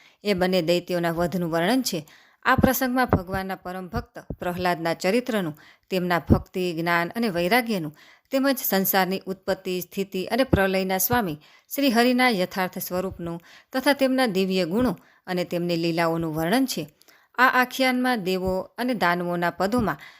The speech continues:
કાળક્રમે જે મહાન પરિવર્તન થયું છે તેનું પણ નિરૂપણ છે. જેના થકી ભગવાનની પ્રાપ્તિ થાય છે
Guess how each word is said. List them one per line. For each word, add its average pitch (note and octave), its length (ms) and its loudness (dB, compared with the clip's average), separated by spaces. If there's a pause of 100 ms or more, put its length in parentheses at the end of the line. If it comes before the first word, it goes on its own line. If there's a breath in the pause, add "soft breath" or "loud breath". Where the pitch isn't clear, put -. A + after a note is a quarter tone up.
(140 loud breath)
કાળક્રમે B3+ 540 2
જે A#3 180 0
મહાન F#3+ 360 -2
પરિવર્તન F3 600 -4
થયું C4 300 2
છે F#3 360 -4
તેનું D#3+ 280 -4
પણ B3 160 2
નિરૂપણ F3 440 -2
છે. F3 280 -6 (640 soft breath)
જેના C4 240 4
થકી C4+ 300 -2
ભગવાનની G3 500 2
પ્રાપ્તિ E3+ 420 -2
થાય C4+ 240 2
છે F#3 260 -4